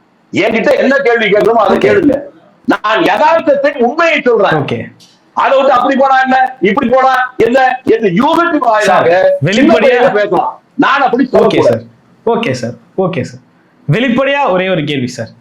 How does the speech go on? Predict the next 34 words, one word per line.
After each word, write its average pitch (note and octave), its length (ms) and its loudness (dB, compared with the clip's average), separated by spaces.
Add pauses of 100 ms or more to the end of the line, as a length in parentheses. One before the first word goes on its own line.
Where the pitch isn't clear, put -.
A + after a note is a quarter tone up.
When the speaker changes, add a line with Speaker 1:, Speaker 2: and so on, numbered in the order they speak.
(320)
Speaker 2:
தாவேக்காவோடு A3 800 -2
காங்கிரஸ் E3+ 520 -2
கூட்டணி G3 380 -2
வைக்க C#3+ 300 -4 (560)
பல G#3+ 320 -2 (100)
தலைவர்கள் G#3+ 540 -2
விருப்பப்படுறாங்கன்னு E3 960 -2
சொல்லி C#3 200 -2 (120)
ஒரு G#3 180 -2
தெளி-, F#3+ 300 -2
ஒரு G3 160 -2
செய்திகள் F#3 500 -2
வருது. B2+ 220 -8 (400)
பல F3+ 200 -2 (200)
இடைநிலை A#3 400 -2
தலைவர்கள், D3+ 540 -4
மாவட்ட G#3 320 -2
செயலாளர்கள் F3 540 -2
விருப்பப்படுறாங்கன்னு D#3+ 680 -4
சொல்லிட்டு D3+ 280 -2
வருது. A#2+ 200 -4
அந்த A#3+ 300 0 (500)
Speaker 1:
நீங்க F#3+ 160 0
Speaker 2:
வியூகத்தை G3+ 240 2
Speaker 1:
தெ-, - 60 0
Speaker 2:
நீங்க C#3+ 240 -2
எப்படி E3 180 0
Speaker 1:
நீங்க G#3+ 120 0
Speaker 2:
பாக்குறீங்க? D3 140 0
அது - 20 4
Speaker 1:
தெரிஞ்சதை - 280 2
Speaker 2:
உண்மையா - 180 2
சார்? A#3 80 2
Speaker 1:
சொல்றீங்க. G3 280 0